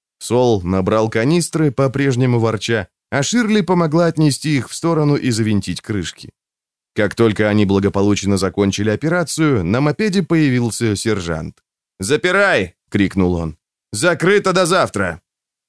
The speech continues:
Женщины, стоявшие в очереди, закричали и бросились к колонке, пытаясь набрать воды.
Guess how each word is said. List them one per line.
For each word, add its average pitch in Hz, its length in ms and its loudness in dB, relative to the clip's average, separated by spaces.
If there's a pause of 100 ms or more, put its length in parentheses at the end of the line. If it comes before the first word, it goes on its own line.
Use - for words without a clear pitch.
Женщины, 92 760 0
стоявшие 107 580 0
в 113 60 2
очереди, 135 420 0
закричали 127 720 0
и 151 120 0
бросились 160 480 0
к - 120 -16
колонке, 165 540 0
пытаясь 156 480 -2
набрать 143 380 -2
воды. 113 360 -4